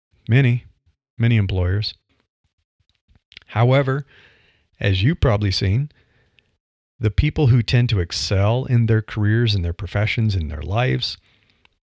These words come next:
they're willing to risk breaking free from conformity. They're not afraid to think differently, spawn innovation that others can't even dream of. If you want to be memorable, be different. Flip it.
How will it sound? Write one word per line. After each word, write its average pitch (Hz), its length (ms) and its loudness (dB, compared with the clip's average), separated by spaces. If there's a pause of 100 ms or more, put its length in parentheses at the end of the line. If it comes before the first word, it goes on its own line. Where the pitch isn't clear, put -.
(200)
they're 135 160 4
willing 127 540 4
to - 140 -2
risk 110 540 2
breaking 101 600 -2
free 110 340 0
from 98 180 -2
conformity. 101 720 -4 (600)
They're 110 120 2
not 113 180 4
afraid 113 320 0
to 95 60 0
think 87 280 -2
differently, 117 720 0 (240)
spawn 104 400 0
innovation 101 560 2
that 92 240 -2
others 107 300 2
can't - 320 -4
even 95 280 0
dream 90 280 0
of. - 280 -12 (1600)
If 107 240 0
you 120 160 4
want 123 240 0
to - 80 -4
be 117 140 2
memorable, 117 420 2
be 107 180 -4
different. - 460 -6 (1500)
Flip - 300 -2
it. - 180 -8